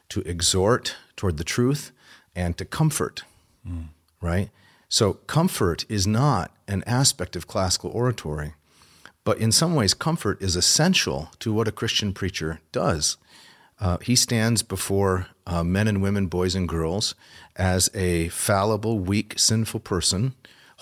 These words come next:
Speaker 1: holding forth to them the comfort of God's word and holding forth to himself at the same time. And so as I have thought about preaching, and I'm by no means, uh, <laughs> an expert or even a good preacher, the,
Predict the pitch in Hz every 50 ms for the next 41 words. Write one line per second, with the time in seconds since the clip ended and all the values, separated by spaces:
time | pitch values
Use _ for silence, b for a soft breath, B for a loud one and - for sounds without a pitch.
0 | - - 123 123 120 127 120 120 117 - - 110 104 107 110 - - - 104 90
1 | 90 90 87 90 101 110 - - 101 - - - 123 117 - 117 101 95 85 82
2 | 98 95 98 98 101 - 92 82 80 78 80 85 - B B B B B B -
3 | 110 131 131 - - 104 101 104 98 92 - - 101 95 - - 98 90 98 95
4 | 92 - - - - - 82 76 - - - - b b b b b b b b
5 | - 104 - 95 90 - 104 95 90 87 - - 104 95 87 80 78 76 - _
6 | _ B B B B B B B B B B B B B 101 104 - 113 107 107
7 | 98 110 107 113 113 107 104 98 - - 107 107 104 101 98 101 - - - 127
8 | 120 110 - 90 82 85 85 82 85 85 85 87 80 - - 87 87 87 87 92
9 | 95 92 90 90 87 85 82 82 - - - - - - 78 76 73 69 - -
10 | - - - - - - - - - - - - - - 95 98 107 107 - -
11 | - 98 90 82 - - 90 85 82 92 92 78 90 85 85 - 87 85 - 90
12 | 76 - - 95 90 80 - 82 78 73 - B B B B B B B - 90
13 | 101 98 92 92 87 -